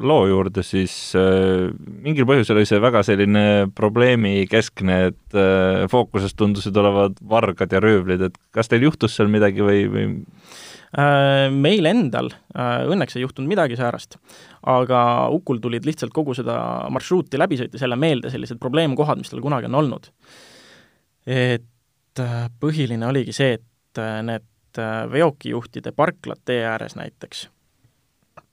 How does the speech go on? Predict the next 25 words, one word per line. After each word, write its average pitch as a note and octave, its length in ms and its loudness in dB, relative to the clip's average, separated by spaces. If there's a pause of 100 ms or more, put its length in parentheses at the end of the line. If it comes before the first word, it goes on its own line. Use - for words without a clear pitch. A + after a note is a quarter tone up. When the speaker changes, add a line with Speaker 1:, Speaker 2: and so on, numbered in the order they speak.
(200)
Speaker 2:
Sõidumeerik C#3+ 480 0
tiksub - 240 -12
täis, G3+ 320 0 (160)
päeval B2 300 -4
enam B2 220 -6
sõita C3+ 260 -6
rohkem C3+ 180 -8
ei C#3+ 80 -6
tohi, E3+ 220 2 (380)
jäävad B2 260 -6
sinna B2+ 100 -8
magama. D3 380 0 (1160)
Tihtilugu D3 440 -4
on C3 100 -4
see, F3 200 0
et, - 180 -14
äh, B2+ 160 -4 (1040)
õnneks F3 240 2
seal B2+ 160 -6
parklates C#3 400 -6
on, A#2+ 240 -6
äh, A#2 560 -8
veokijuhtide A#2+ 480 -4
vahel B2+ 240 -4
selline, A2+ 380 -10